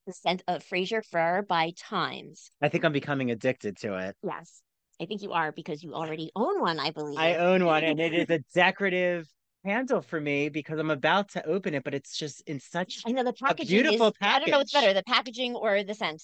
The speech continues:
Speaker 2: I'm
Speaker 1: but it's
Speaker 2: using it as a
Speaker 1: wonderful.
Speaker 2: holiday decoration. So
Speaker 1: Cool.
Speaker 2: I'll get to the candle eventually,
Speaker 1: Yes, you
Speaker 2: everyone.
Speaker 1: will.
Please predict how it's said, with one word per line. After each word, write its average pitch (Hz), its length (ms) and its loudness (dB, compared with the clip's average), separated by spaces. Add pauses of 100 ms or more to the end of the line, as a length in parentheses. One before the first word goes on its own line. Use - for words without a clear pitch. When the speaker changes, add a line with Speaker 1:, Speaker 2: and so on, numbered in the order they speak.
(100)
Speaker 2:
I'm 190 120 6
Speaker 1:
but 196 60 4
it's 202 80 6
Speaker 2:
using 214 240 4
it 196 60 6
as 190 180 6
a - 20 -2
Speaker 1:
wonderful. 175 240 2
Speaker 2:
holiday 165 440 2
decoration. 120 720 -6
So 156 400 4
Speaker 1:
Cool. 240 80 -2
Speaker 2:
I'll 208 220 4
get 330 180 4
to 254 80 -6
the 214 80 0
candle 180 380 2
eventually, 143 480 2
Speaker 1:
Yes, 120 60 -2
you - 20 0
Speaker 2:
everyone. 120 300 -2
Speaker 1:
will. 175 260 2